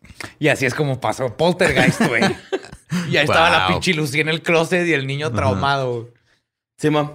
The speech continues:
Speaker 2: Pues bueno, un día Roberto y su hijo, güey, están ahí haciendo jardinería talacha porque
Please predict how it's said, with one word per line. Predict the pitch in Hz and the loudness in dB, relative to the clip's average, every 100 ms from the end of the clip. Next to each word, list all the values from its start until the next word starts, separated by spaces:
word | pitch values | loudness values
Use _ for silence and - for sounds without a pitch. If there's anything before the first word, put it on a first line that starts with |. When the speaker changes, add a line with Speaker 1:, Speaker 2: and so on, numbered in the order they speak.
| - | -6
Speaker 2:
Pues | 160 | -2
bueno, | 180 175 | 0 0
un | 165 | 2
día | 180 | 2
Roberto | 185 190 202 208 | 4 4 2 0
y | 208 | -2
su | 185 | -2
hijo, | 190 208 | -2 -2
güey, | 202 | -2
están | 175 - 143 147 | -4 -4 -4 -2
ahí | 151 | -4
haciendo | 147 160 160 165 156 | -4 -4 -4 -4 -2
jardinería | 147 139 131 131 156 | -4 -4 -6 -4 -6
talacha | 156 147 147 160 | -4 -6 -6 -10
porque | 143 131 127 120 | -12 -10 -12 -12